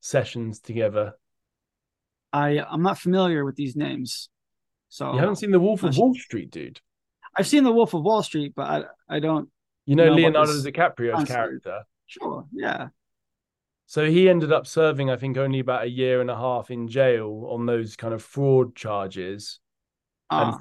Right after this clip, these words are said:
Speaker 1: since he's come out, he's got into, yeah, psychedelics for healing. And,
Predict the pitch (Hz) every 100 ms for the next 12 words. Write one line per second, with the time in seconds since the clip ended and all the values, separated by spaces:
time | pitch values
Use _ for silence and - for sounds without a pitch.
0 | - 127 - 123 - 120 123 117 110 107
1 | 113 - 110 113 110 127 123 117 _ _
2 | _ _ _ _ _ _ _ _ _ -
3 | 156 123 - 120 120 127 127 117 - -
4 | 117 139 143 101 95 107 _ _ _ _
5 | _ 123 117 117 117 113 -